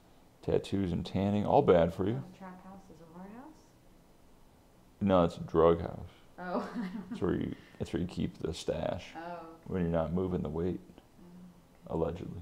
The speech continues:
Speaker 1: I would, I, I, I'm just guessing.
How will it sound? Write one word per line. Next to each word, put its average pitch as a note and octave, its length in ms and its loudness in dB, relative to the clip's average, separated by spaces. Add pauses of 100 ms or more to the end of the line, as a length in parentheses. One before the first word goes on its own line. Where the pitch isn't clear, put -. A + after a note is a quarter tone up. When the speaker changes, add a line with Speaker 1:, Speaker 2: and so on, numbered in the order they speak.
(560)
Speaker 1:
I - 40 -6
would, - 220 0
I, - 360 -6
I, - 40 -2 (300)
I'm F2 160 0
just - 180 -10
guessing. - 300 -8